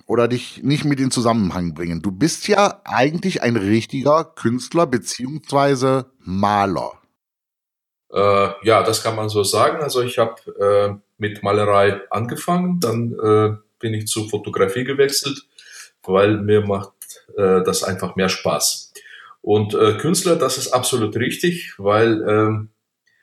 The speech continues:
Speaker 2: ich mache keine Dokumentationen mit der Fotografie, sondern ich mache Kunst.
Speaker 1: Ja.
Speaker 2: Und wenn jemand schreibt, „Das ist kein Foto mehr“, dann sage ich, „Ja, das ist kein Foto, das ist Kunst.“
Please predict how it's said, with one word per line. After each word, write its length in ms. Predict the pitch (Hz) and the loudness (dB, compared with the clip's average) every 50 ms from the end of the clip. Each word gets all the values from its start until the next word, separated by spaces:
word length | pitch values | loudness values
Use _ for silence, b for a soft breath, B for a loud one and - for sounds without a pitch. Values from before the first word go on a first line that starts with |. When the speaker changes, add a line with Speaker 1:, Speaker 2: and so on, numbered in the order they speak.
| _ _ _ _ _ _ _ | _ _ _ _ _ _ _
Speaker 2:
ich 160 | - - - | -10 -4 -2
mache 260 | 117 117 120 120 117 | 0 0 0 0 -4
keine 640 | - - 117 117 123 123 117 113 110 104 - - - _ _ - | -2 0 0 0 2 2 2 2 0 -2 -6 -12 -18 _ _ -8
Dokumentationen 1300 | - 175 107 - - 113 110 107 101 104 98 92 - - - 110 110 110 127 151 170 180 196 196 - - _ _ _ - | -4 -2 -2 -2 -2 -2 -2 0 0 0 0 0 -2 -2 0 2 2 4 4 4 2 0 -2 -2 -6 -12 _ _ _ -8
mit 240 | 120 135 139 135 | -6 -6 -2 0
der 100 | 135 127 | 0 -2
Fotografie, 680 | 123 - 117 117 - 110 113 113 117 117 - 117 110 110 | 0 -2 -4 -6 -6 -2 0 0 0 0 0 -2 -2 0
sondern 520 | 107 - 98 95 95 95 113 117 117 117 - | 0 0 -2 -2 -2 0 0 -2 -2 -2 -6
ich 120 | - - | -8 -6
mache 240 | 95 92 90 - 101 | -4 -4 -4 -4 -8
Kunst. 640 | - - - 120 104 87 85 - - - - - _ _ _ b b b b b b b b b b b b b _ _ | -8 -4 -2 -2 0 0 -2 -6 -8 -10 -14 -18 _ _ _ b b b b b b b b b b b b b _ _
Speaker 1:
Ja. 280 | - 80 80 85 95 95 | -10 -6 -4 -2 -2 -2
Speaker 2:
Und 120 | 92 - | 0 2
wenn 140 | 110 104 104 | 2 2 4
jemand 320 | 110 110 107 110 107 107 | 2 2 2 0 0 -2
schreibt, 440 | - - - 104 104 104 101 - - | -4 -2 0 2 2 2 2 0 -2
„Das 140 | 98 - - | -2 -2 -2
ist 100 | 110 - | -4 -2
kein 200 | - 92 90 - | 0 0 -2 0
Foto 300 | - - 156 - - 156 | 0 0 0 0 0 0
mehr“, 180 | 156 156 151 | 0 0 2
dann 120 | - 120 117 | 2 0 0
sage 300 | 113 - 113 104 101 101 | 0 0 -2 -2 -2 -4
ich, 200 | 98 - - - | -8 -10 -4 -2
„Ja, 300 | 90 80 71 65 - - - | 0 0 0 -2 -4 -8 -8
das 200 | 76 73 - - | -8 -6 -6 -6
ist 140 | 98 95 - | -6 -4 -2
kein 200 | - 117 127 120 | -2 -2 -2 -2
Foto, 360 | - 131 143 147 - 165 160 | -2 -2 -2 0 -2 -4 -4
das 200 | 160 - - - | -4 -4 -4 -4
ist 160 | 107 104 - - | -4 -4 -6 -6
Kunst.“ 540 | - - - - 117 - - - - - | -6 -8 -8 -8 -8 -10 -10 -12 -14 -18